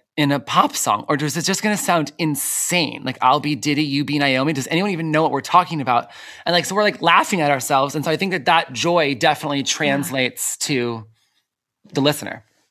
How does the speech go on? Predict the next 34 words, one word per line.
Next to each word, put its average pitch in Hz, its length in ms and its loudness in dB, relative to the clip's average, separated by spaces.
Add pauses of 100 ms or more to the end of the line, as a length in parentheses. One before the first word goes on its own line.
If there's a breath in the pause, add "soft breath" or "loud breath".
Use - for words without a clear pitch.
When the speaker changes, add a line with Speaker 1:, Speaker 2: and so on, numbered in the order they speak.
(240 loud breath)
Speaker 2:
Yeah, 294 180 6
I 175 60 2
mean, 220 120 4
I, 214 240 4
I'm 214 160 6
a 233 60 4
big 175 200 2
fan 160 220 0
of 143 120 -2
Conan 156 380 0
O'Brien 139 560 0
when 160 140 4
he's 156 260 0
not 170 240 0
on - 60 0
Speaker 1:
Genius. 170 320 0
Speaker 2:
his 160 120 -2
show, 185 460 4
but 180 160 2
when 185 120 2
he's 175 160 0
just - 320 -6
talking, 208 680 2
you 196 80 0
know, 202 140 2
and 160 140 2
Speaker 1:
Mm-hmm. 175 120 0
Speaker 2:
being 175 200 2
funny 170 460 2
on 165 80 2
the 165 60 -2
cuff. 170 220 0
And 170 120 2
he, 277 300 -4